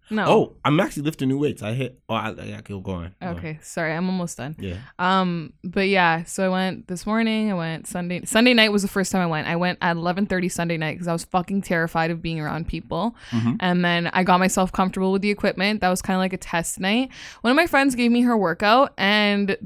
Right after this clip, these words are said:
Speaker 1: the weights she gave me was way too light. So this morning I, um, did similar machines and kinda figured out what I wanted to work, and upped my weights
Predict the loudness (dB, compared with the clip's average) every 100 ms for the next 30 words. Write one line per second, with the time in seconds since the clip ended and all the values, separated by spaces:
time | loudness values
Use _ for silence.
0 | -2 0 2 2 0 -2 -2 0 2 2
1 | 2 0 -2 -2 2 6 8 8 8 6
2 | 2 0 -2 -2 -4 -4 -6 -12 -20 -20
3 | -16 -4 2 6 6 4 2 0 -2 -2
4 | -2 0 0 2 4 4 4 2 0 -2
5 | -4 -2 2 4 6 4 2 0 -2 -4
6 | -6 -4 -2 0 -2 -2 -4 -6 0 0
7 | 0 0 2 4 2 0 -2 -2 2 0
8 | 0 -4 -2 -4 -2 -4 -2 -2 0 0
9 | 0 0 -4 -4 -4 0 2 0 -4 -20
10 | -20 -20 _ -2 0 -2 -2 -2 -2 -4
11 | -2 -2 -2 -2 -6